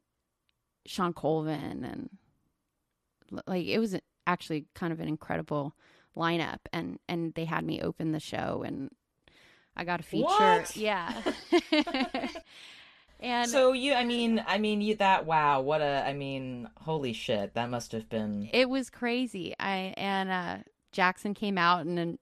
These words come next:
Speaker 1: and introduced me on stage and said, you know, "This is a local girl," and told the story, and, and he was really supportive. I mean, for years we were,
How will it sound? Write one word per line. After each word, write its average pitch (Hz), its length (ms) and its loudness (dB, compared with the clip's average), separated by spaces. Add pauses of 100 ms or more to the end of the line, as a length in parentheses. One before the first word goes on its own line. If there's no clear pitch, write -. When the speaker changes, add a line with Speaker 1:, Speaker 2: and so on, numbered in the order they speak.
Speaker 1:
and 175 160 0
introduced 165 580 -2
me 175 120 0
on 160 180 -2
stage 156 560 -2
and 156 160 -2
said, 147 220 -4
you 151 80 -4
know, 151 180 -4
"This 156 180 -8
is 160 140 -6
a 160 40 -6
local 156 360 -4
girl," 143 400 -2
and 143 160 -10 (480)
told 214 240 4
the 208 60 4
story, 170 600 2
and, 156 280 -2 (680)
and 175 260 2
he 226 180 4
was 190 160 4
really 165 420 2
supportive. 151 500 -4
I 147 60 -2
mean, 156 180 0
for - 140 -10
years 160 400 2
we 151 120 0
were, 143 220 0